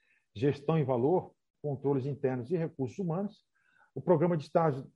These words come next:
nosso, né, oferece oportunidade de efetivação. Isso é concreto. Agora mesmo, no mês passado, nós tivemos dois estagiários na área de auditoria que estavam como estagiário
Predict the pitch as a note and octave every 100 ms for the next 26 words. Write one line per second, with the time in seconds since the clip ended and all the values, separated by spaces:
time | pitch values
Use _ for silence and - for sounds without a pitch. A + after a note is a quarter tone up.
0 | _ _ B2+ D#3+ E3+ - C3 E3 C#3+ C3+
1 | D3 C#3 D3+ D3 C3+ D3 C3 C#3 B2+ F3
2 | F3 D#3 B2 C3 - E3 G#3 - _ _
3 | _ - A2+ - D3+ C3 A#2 - D3+ C3+
4 | C3+ F#3+ G3 A#2 A2+ D3+ G3 D#3+ D3+ C#3
5 | C3+ - C3+ - D3 C#3+ C3 B2+ C#3 C3
6 | G#2 _ A2 C#3+ D#3 C3+ D3 C3 C3 B2+
7 | D#3+ D3+ C#3 C3+ A#2+ C3 A#2+ G3 G3 -
8 | - C#3 C3+ C3 - C3+ C3 C3+